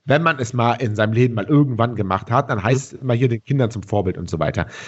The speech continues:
Speaker 2: Genau.
Speaker 1: Da frage ich mich immer, ähm,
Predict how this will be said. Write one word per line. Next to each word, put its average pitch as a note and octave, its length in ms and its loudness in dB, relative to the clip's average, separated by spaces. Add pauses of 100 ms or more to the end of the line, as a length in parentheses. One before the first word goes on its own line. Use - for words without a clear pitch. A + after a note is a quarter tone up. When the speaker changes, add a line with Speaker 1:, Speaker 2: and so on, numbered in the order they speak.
(120)
Speaker 2:
Genau. F#3+ 160 2
Speaker 1:
Da B2+ 60 4
frage G#3 400 2
ich - 120 -8
mich - 220 -20
immer, E3 500 2 (560)
ähm, C#3 540 2